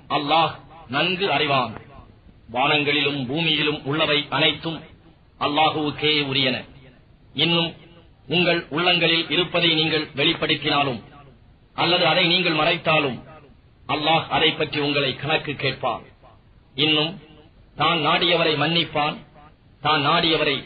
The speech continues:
வேதனையும் செய்வான். அல்லாஹ் அனைத்து பொருட்கள் மீதும் சக்தியுடையவன். இறைதூதர் தம் இறைவனிடம் இருந்து தமக்கு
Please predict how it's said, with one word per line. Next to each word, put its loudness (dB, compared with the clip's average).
வேதனையும் 0
செய்வான். -4
அல்லாஹ் 0
அனைத்து 0
பொருட்கள் -2
மீதும் 0
சக்தியுடையவன். -2
இறைதூதர் 0
தம் 0
இறைவனிடம் 2
இருந்து 0
தமக்கு -2